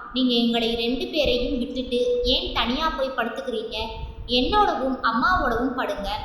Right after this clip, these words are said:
எனக்கு பயமா இருக்கு. எனக்கு இந்த புறம் அம்மா, அந்த புறம் நீங்க. உங்க மேல ஒரு கால், அம்மா மேல ஒரு கால் போட்டுட்டு படுத்தாதான் நல்லா இருக்கும். பேயெல்லாம் வந்து பிடிக்காது. ப்ளீஸ் டாடி" என்று கெஞ்சினாள். கௌசல்யா தூங்கும் வரை படுத்திருப்பான்.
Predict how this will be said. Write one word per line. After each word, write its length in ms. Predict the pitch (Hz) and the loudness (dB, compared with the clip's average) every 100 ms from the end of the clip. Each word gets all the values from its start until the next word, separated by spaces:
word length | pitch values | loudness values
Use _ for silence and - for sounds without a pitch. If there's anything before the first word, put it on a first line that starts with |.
| - | -6
எனக்கு 300 | 220 226 233 | -4 -4 0
பயமா 420 | 214 226 285 359 | 2 2 4 2
இருக்கு. 520 | 330 247 - 202 220 220 - - - | 2 0 -2 -2 -2 -4 -6 -4 -2
எனக்கு 300 | 247 254 262 | 0 0 0
இந்த 260 | 247 254 247 | 2 2 0
புறம் 260 | 294 359 | 2 4
அம்மா, 500 | 269 233 247 262 - 233 | 6 6 6 6 6 2
அந்த 220 | 233 240 | 0 0
புறம் 340 | - 269 302 | 0 -2 0
நீங்க. 440 | 233 240 226 214 220 240 | 2 2 2 0 -2 -4
உங்க 200 | 247 247 | -2 2
மேல 300 | 254 294 370 | 2 2 2
ஒரு 260 | 262 233 233 | 2 0 4
கால், 340 | 247 294 - | 4 4 0
அம்மா 280 | 220 254 339 | 0 0 2
மேல 300 | 320 269 226 | 0 0 0
ஒரு 220 | 214 214 | 0 2
கால் 300 | 247 277 - | 2 2 2
போட்டுட்டு 320 | 247 240 247 - | 0 2 0 0
படுத்தாதான் 600 | 220 - 269 226 220 262 - - - | 0 2 2 4 2 2 -4 -6 -2
நல்லா 320 | 214 240 311 | 0 4 4
இருக்கும். 480 | 294 247 - - 427 - - - 269 | 4 2 -2 -6 -8 -10 -12 -4 4
பேயெல்லாம் 540 | 294 392 330 285 302 | 6 6 4 4 4
வந்து 260 | 240 233 - | 4 2 0
பிடிக்காது. 680 | 240 240 - 226 196 196 208 - - - - 269 | -4 -4 0 0 0 -4 -8 -12 -16 -10 -8 -2
ப்ளீஸ் 380 | 320 403 - | 2 4 4
டாடி" 360 | 269 226 233 233 | 2 2 2 -2
என்று 280 | 214 - 220 | -6 -8 -6
கெஞ்சினாள். 640 | 220 240 247 254 208 240 - - - | -2 0 2 2 2 2 -4 -10 0
கௌசல்யா 640 | 262 320 415 349 359 339 277 | 2 2 0 2 2 0 -2
தூங்கும் 380 | 330 392 392 320 | -6 -4 -4 -2
வரை 320 | 233 262 247 | -2 -2 -2
படுத்திருப்பான். 640 | 220 226 226 - 202 233 | -4 -4 -6 -4 -2 -2